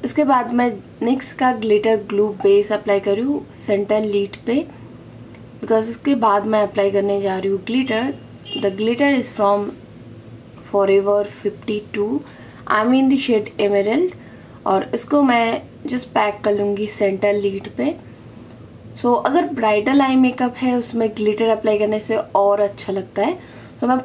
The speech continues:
पूरे lead पे नहीं apply कर रही हूँ, just center lead पे थोड़ा सा apply की हूँ। And यहाँ पे मैं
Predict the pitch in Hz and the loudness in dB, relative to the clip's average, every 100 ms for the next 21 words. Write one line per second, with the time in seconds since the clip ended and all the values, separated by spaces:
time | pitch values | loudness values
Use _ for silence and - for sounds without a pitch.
0 | - 254 269 294 269 208 226 247 277 269 | -2 2 4 4 4 2 0 0 0 2
1 | 262 254 247 240 220 220 269 302 254 277 | 4 4 2 0 0 2 0 0 0 -4
2 | - - - - - 214 214 220 220 208 | -4 -12 -18 -18 -2 0 2 2 2 0
3 | 208 - 208 - 202 190 196 - 180 175 | 0 -4 -4 -2 -4 -4 -8 -6 -8 -6
4 | 190 214 285 - - - - - - 220 | -8 -4 -6 -8 -18 -20 -20 -6 -2 2
5 | 226 247 240 247 240 233 233 | 2 0 0 0 2 0 -2